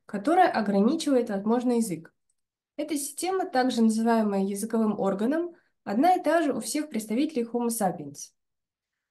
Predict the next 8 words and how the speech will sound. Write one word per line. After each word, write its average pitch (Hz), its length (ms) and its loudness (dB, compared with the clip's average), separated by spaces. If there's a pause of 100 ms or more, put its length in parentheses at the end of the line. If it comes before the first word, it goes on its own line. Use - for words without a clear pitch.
(240)
Языковой 240 420 -2
орган 277 560 0
максимизирует 277 680 0
эффективность 220 640 -4
усвоения 220 500 0
языка, 285 480 -2 (300)
позволяя 254 500 2
игра-, 254 340 0